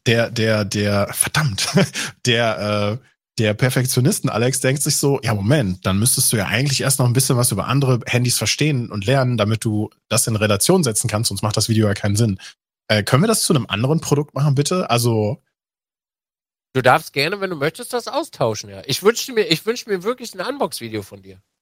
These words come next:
Speaker 1: Von, von, aber muss es
Speaker 2: Dann
Speaker 1: ein
Speaker 2: mach,
Speaker 1: Hand-
Speaker 2: weißt du, okay, pass auf, in der Materie, wo du drinne steckst. Ich hätte gerne zu deinen drei Tastaturen, die du hast,
Speaker 1: Ja.
Speaker 2: hätte ich gerne ein Video.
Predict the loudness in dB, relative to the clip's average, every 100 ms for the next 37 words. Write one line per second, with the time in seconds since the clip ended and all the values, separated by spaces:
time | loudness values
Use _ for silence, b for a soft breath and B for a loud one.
0 | _ -4 -2 -2 -2 -2 0 0 0 0
1 | 0 2 6 4 6 2 2 2 0 -2
2 | -4 -4 -4 -4 -4 -4 -4 -6 _ -20
3 | -20 _ -2 0 -2 -2 -2 -2 0 -2
4 | -2 -4 -4 -4 -4 -6 -6 -10 -2 0
5 | 2 0 -2 -2 0 -4 -6 0 4 4
6 | 0 -6 0 4 4 2 -4 -4 -6 -2
7 | -2 -2 -2 0 0 -2 -6 _ _ _
8 | _ _ -4 0 2 2 2 0 -2 _
9 | -2 0 0 2 2 -4 -6 -4 -2 -4